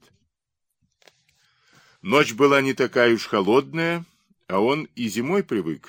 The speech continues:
ходить нараспашку. Но сейчас, выйдя от Львова, почувствовал, что зуб на зуб не попадает. «Что же это получается?»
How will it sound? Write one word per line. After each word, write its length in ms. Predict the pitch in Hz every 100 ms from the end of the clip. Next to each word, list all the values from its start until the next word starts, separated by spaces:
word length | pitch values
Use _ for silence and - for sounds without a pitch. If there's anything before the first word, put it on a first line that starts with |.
| -
ходить 360 | - 85 85 -
нараспашку. 720 | 85 80 - 73 67 - _ _ _ _ _ _ _
Но 100 | -
сейчас, 640 | 87 101 - 185 185 - - -
выйдя 480 | 85 147 110 113
от 280 | - 104 -
Львова, 440 | 82 69 110 170 160
почувствовал, 720 | - - 131 160 - 139 123
что 280 | - 95
зуб 360 | 78 92 120 -
на 180 | 90 82
зуб 260 | 71 -
не 120 | 82 78
попадает. 680 | 78 73 60 69 - _ _ _ _ _ _ _ _ _ _ _ _ _ _ _
«Что 340 | _ - - 165
же 100 | 175
это 140 | 180
получается?» 880 | - 156 160 - 76 67 - - -